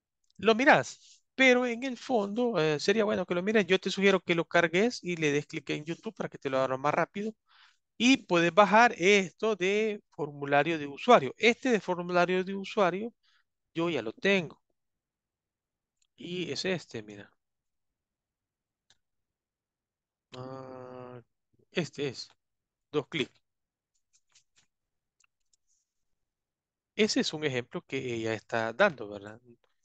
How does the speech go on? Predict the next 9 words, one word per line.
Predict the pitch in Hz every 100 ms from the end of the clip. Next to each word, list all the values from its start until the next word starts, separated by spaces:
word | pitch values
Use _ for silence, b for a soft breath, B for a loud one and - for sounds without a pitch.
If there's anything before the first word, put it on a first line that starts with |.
| _ _ _ _
¿Qué | - 269
quiere | - 233 202
decir? | 165 - 113 _
Vaya. | 101 - _ _ _ _ _ - _ _ _
Este | 254 - 311
es | 226
un | 147
botón, | 147 240 196 123
mira. | 104 98